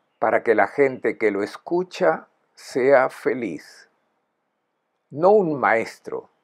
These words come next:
sino un servidor de la alegría. También en esta última fase, Pablo enfatiza implícitamente el contraste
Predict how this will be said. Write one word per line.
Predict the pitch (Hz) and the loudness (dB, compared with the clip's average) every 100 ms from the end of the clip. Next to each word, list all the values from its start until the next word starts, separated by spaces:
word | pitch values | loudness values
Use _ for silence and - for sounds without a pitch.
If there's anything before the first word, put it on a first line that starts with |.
| _ _ _ _ _ | _ _ _ _ _
sino | - - 113 107 98 | -16 -8 -6 -4 -2
un | - 120 - | -2 -6 -6
servidor | - 104 98 95 107 117 123 | 0 0 0 0 2 2 0
de | 127 | -4
la | 120 | -2
alegría. | 117 110 87 - - - _ _ _ _ _ _ _ _ _ _ _ _ _ _ _ _ _ _ _ _ _ _ _ _ _ _ - | -2 -4 -8 -14 -14 -16 _ _ _ _ _ _ _ _ _ _ _ _ _ _ _ _ _ _ _ _ _ _ _ _ _ _ 6
También | 202 220 254 208 | 6 6 2 0
en | 131 | -2
esta | 110 - 107 98 92 90 92 107 | -6 0 4 6 6 2 0 -6
última | 120 117 104 117 104 | -6 -6 -6 -6 -6
fase, | - 120 101 95 107 87 90 | 0 4 4 2 -4 -4 -4
Pablo | - 104 104 104 | 0 0 0 -2
enfatiza | 101 - 95 92 120 110 107 127 95 | -4 -2 -2 -2 -8 -10 -6 0 0
implícitamente | 95 101 - 113 110 120 - 95 107 113 - 104 110 _ _ _ _ - | -2 -8 -12 -10 -10 -8 -6 -6 -6 -12 -10 -10 -10 _ _ _ _ -10
el | 110 | -8
contraste | - 107 92 120 117 - 110 107 | -2 -4 0 0 0 -2 -6 -8